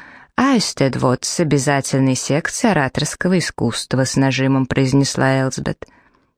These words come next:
Примечание. Айстедвот — конкурс непрофессиональных певцов и поэтов, часто молодых. Конец примечания. «Итак», торжественно произнесла Гертруда и кивнула свекрови.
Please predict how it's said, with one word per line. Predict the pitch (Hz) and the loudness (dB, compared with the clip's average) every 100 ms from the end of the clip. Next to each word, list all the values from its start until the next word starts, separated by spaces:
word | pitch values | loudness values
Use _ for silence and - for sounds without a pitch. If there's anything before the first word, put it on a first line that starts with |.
| - | 0
Примечание. | 160 143 - 143 143 139 - _ | 2 2 2 2 2 0 -6 _
Айстедвот — | 214 240 208 - 135 120 127 - | 0 2 0 -2 -2 0 -2 0
конкурс | - 196 180 - - | 0 2 2 -2 0
непрофессиональных | 185 180 - 170 - 165 147 139 139 | 0 2 0 -2 0 0 2 0 0
певцов | - 147 - - 220 | -2 -4 -2 -2 -2
и | - | -4
поэтов, | - - 180 123 - - - - _ | -4 0 2 0 -4 -10 -12 -20 _
часто | - 143 - - | -2 0 0 0
молодых. | 131 139 147 131 - - - _ _ | 2 2 0 -2 -8 -12 -20 _ _
Конец | - 196 151 135 | 0 2 2 -2
примечания. | - 135 - - - - _ _ _ _ _ _ _ _ _ _ _ _ _ _ _ _ _ _ _ _ _ | -4 -2 -2 -2 -6 -8 _ _ _ _ _ _ _ _ _ _ _ _ _ _ _ _ _ _ _ _ _
«Итак», | - - 208 240 - | -14 0 0 0 -2
торжественно | 190 185 170 202 - 180 175 | 0 2 0 -2 0 0 2
произнесла | - 180 170 175 - 165 | 2 2 2 0 -2 0
Гертруда | 151 - - 170 151 | 0 0 0 0 2
и | 156 | 0
кивнула | - 151 143 151 | 2 0 2 2
свекрови. | 143 - 147 - 143 139 143 | 0 -2 -4 -2 0 0 -4